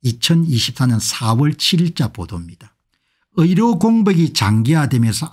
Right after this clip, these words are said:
암 환자들의 고통이 커지고 있습니다. 암은 중증이지만 응급질환은 아니기 때문에 수술 우선순위에서 밀리고 있기 때문입니다. 그래서 어제 한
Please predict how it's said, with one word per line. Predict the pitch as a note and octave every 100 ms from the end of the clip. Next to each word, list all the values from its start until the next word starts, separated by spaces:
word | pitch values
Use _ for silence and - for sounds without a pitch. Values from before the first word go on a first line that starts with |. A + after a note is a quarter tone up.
| -
암 | B2 D3+
환자들의 | C3 F#3+ F3+ D#3+ C3 B2
고통이 | - F3 - D#3 A#2
커지고 | - A#2 A2 F#2+
있습니다. | F2 - F#2 E2+ - - _ _ _ _ _ _
암은 | B2 B2 D#3+ F#3+ F3+
중증이지만 | C#3+ C3 A#2 G3 F#3 D#3 C#3 C3
응급질환은 | C3 B2 C3+ F#3 - - F#3+ F#3+ E3
아니기 | G#2 G#2+ A#2+ A#2+ -
때문에 | G2 F#2+ B2+ C#3 - _
수술 | - - G#3 F#3 D3 -
우선순위에서 | E3 C3+ E3+ E3 - D#3 C3 A#2 -
밀리고 | A2 B2+ E3 E3+ D3
있기 | G#2+ -
때문입니다. | - F#2+ F2+ F2 - - _ _ _ _ _ -
그래서 | F#3 - G3
어제 | F#3 E3+
한 | C#3+ D3+ D3 D3+